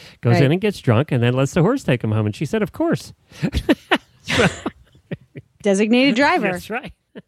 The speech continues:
Speaker 2: That's ex-, I, there have been quite a few of those in, in, that I've heard of. For, not firsthand, secondhand.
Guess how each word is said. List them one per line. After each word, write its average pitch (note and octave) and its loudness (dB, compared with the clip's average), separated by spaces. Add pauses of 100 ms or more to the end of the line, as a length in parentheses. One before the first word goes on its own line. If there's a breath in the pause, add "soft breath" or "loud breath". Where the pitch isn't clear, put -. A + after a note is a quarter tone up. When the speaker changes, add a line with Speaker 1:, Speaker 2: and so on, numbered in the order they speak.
Speaker 2:
That's D#3+ -16
ex-, G3+ -18
I, G3+ -6
there G#3 0
have B3 2
been D4+ 2
quite D4 0
a E4 -4
few D#4 0
of B3 2
those A#3 0
in, G3 -4
in, F#3+ -2 (420 loud breath)
that G3 0
I've G3+ 2
heard G3 2
of. D3 -10 (440 loud breath)
For, - -4
not B3 0
firsthand, G#3 0
secondhand. G3 -2